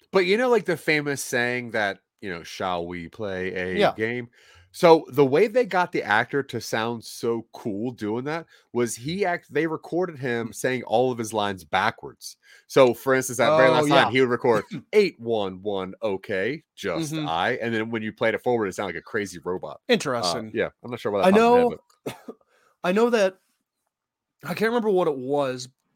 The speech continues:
Speaker 2: I think Twin Peaks, they would record, uh, their lines backwards phonetically and then play it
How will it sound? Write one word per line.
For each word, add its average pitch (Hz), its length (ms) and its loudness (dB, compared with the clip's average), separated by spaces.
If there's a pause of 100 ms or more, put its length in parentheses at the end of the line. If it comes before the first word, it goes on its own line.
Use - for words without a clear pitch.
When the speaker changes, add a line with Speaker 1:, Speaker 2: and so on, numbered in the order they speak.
(220)
Speaker 2:
I - 40 -6
think 208 140 -2
Twin 214 240 0
Peaks, 202 260 -4
they 170 100 -4
would 160 120 -4
record, 190 460 2
uh, 139 340 -2 (500)
their 160 220 2
lines 165 480 -2
backwards 165 540 -4
phonetically 147 720 0
and 139 140 -8
then 143 120 -8
play 160 300 -4
it 143 160 -6